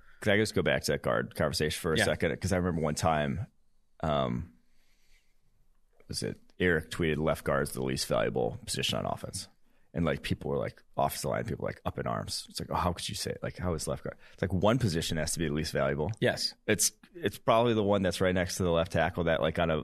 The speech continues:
Speaker 1: lot of plays is either a double team or not even blocking anyone on some pass plays. So, yes, okay.
Speaker 2: What would they
Speaker 1: Um,
Speaker 2: say is the least valuable position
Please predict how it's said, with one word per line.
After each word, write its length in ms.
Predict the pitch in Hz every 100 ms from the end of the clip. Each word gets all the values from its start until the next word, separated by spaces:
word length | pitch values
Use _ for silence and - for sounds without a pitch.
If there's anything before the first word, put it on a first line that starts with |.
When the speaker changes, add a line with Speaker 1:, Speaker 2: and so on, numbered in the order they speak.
| -
Speaker 1:
lot 240 | - 80 90
of 100 | 85
plays 360 | 90 87 82
is 120 | 85 78
either 200 | 78 67
a 60 |
double 280 | 67 85 87
team 360 | 85 78 71 69 - -
or 140 | - 90
not 160 | 87 98
even 160 | 98
blocking 320 | 90 92 -
anyone 260 | 67 55 57
on 80 | 57
some 140 | 58
pass 200 | 62 55
plays. 200 | - -
So, 400 | - 87 69 62 92 160 - - - - - - - -
yes, 260 | - - -
okay. 120 | - - -
Speaker 2:
What 180 | 147 214
would 160 | 226
they 120 | 147 165
Speaker 1:
Um, 100 | 170
Speaker 2:
say 180 | 160 143
is 140 | 127
the 80 | 127
least 360 | 135 127 - -
valuable 300 | - 120 120
position 560 | 113 110 117 120 98 95